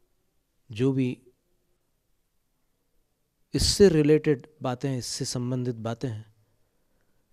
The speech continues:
इसका विवरण करने वाले जो ऋषि, मुनि, महर्षि जो भी हुए हैं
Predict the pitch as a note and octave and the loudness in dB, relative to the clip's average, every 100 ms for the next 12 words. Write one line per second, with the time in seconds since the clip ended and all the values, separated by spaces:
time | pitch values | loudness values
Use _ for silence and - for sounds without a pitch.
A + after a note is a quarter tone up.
0 | _ _ _ _ - F3 - A3 G#3 D#3 | _ _ _ _ -4 -4 -2 0 2 4
1 | C#3+ E3 G#3 G3 E3 D3+ C#3 B2 B2 C#3 | 4 4 2 0 0 2 0 0 -4 -8
2 | _ _ _ _ _ _ _ _ - D3+ | _ _ _ _ _ _ _ _ -8 -4
3 | B2+ C3 - C#3 A#2+ B2+ C3 A#2 A2 B2 | 0 0 0 -2 -2 -2 -2 -2 -2 -2
4 | A2+ A2+ G#2+ _ _ A#2 B2 C3 A2+ A#2 | -2 -6 -10 _ _ -8 -4 -4 -4 -6
5 | A2+ G#2 - | -8 -12 -18